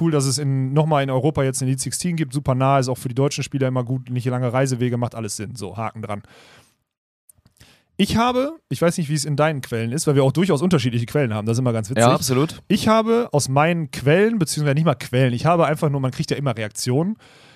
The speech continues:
Speaker 1: Ich habe nicht gehört, dass wir letzte Woche etwas Falsches gesagt haben.
Speaker 2: <laughs>
Speaker 1: M-,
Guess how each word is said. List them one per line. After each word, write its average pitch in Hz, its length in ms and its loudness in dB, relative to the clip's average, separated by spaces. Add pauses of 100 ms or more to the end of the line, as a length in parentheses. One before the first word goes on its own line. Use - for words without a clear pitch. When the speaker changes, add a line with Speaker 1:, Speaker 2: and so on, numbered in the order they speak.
(300)
Speaker 1:
Ich - 180 0
habe 196 600 6
nicht 190 340 0
gehört, 185 380 6
dass 151 100 0
wir 143 80 4
letzte 165 300 2
Woche 151 160 2
etwas 131 180 -2
Falsches 127 340 2
gesagt 98 360 -8
haben. 92 580 -6
Speaker 2:
<laughs> - 1700 -20
Speaker 1:
M-, 147 80 -6